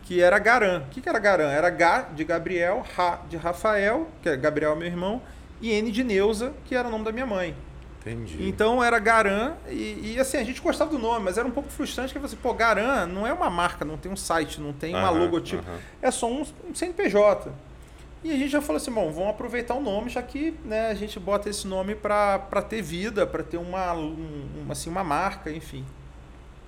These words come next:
Speaker 1: E assim foi. É, e aí, cara, a gente marcou o primeiro, é, é, fizemos a primeira versão do site. Foi numa época muito legal, porque foi a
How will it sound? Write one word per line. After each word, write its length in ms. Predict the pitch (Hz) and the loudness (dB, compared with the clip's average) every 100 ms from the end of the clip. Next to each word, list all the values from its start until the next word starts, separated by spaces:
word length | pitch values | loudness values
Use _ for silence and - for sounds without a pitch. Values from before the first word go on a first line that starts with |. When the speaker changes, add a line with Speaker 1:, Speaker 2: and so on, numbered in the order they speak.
| - - - - | -18 -16 -16 -12
Speaker 1:
E 100 | - | -2
assim 240 | 208 - 254 | -2 -2 -4
foi. 380 | - 190 139 135 - - - - - | -2 2 2 0 -10 -16 -18 -18 -14
É, 460 | - 160 160 156 156 | -6 -2 0 0 0
e 120 | 180 226 | -2 0
aí, 160 | 226 | 0
cara, 200 | 262 262 | 2 0
a 20 | |
gente 200 | 190 202 | 0 -2
marcou 540 | 214 214 208 - 208 240 | -2 0 -2 -2 0 0
o 40 | |
primeiro, 1000 | - 180 175 175 175 165 151 147 139 135 | -2 -6 -2 -2 0 2 2 0 -2 -4
é, 380 | 131 143 131 139 | -4 -2 -2 -4
é, 40 | 135 | -6
fizemos 420 | - 143 185 214 | -6 -2 -2 -4
a 40 | |
primeira 340 | 147 151 151 147 | -8 -6 -4 -4
versão 320 | 147 - 160 | -6 -8 -8
do 80 | 160 | -8
site. 600 | - 135 156 208 - - - - - - | -2 0 0 -2 -8 -12 -14 -14 -14 -12
Foi 160 | - 190 | -6 -4
numa 180 | 202 190 | 0 0
época 240 | 190 - | 0 0
muito 220 | 190 214 254 | -4 -4 -2
legal, 360 | 196 170 220 | 2 4 2
porque 160 | 220 180 | 0 -6
foi 180 | - | 2
a 40 | 185 | 6